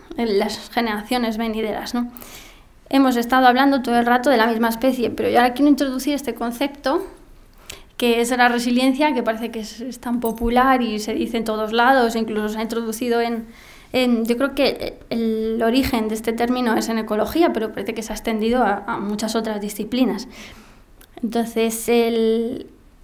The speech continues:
la, en definición más fidedigna que he encontrado es la capacidad de recuperación de un ecosistema tras una perturbación. Una perturbación, en este caso, pues, sería el fuego.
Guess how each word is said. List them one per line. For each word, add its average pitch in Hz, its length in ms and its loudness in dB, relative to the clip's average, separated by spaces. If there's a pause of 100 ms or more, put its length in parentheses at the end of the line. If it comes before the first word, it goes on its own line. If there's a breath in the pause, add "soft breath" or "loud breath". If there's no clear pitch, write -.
(160)
la, 233 340 0 (1500)
en 240 280 4
definición 240 480 4
más 311 200 2
fidedigna 262 560 2 (320)
que - 80 -4
he 240 40 2
encontrado 233 460 4
es - 440 -2
la - 120 -4
capacidad 233 520 2
de 262 140 4
recuperación 233 640 2
de 233 60 2
un 240 100 2
ecosistema 254 680 2
tras 220 240 0
una 233 180 0
perturbación. 202 640 -4 (960 soft breath)
Una 254 140 2
perturbación, 254 540 2
en 247 100 2
este 240 180 0
caso, 254 240 -2
pues, - 140 -6 (240)
sería 233 260 -2
el - 60 -4
fuego. - 300 0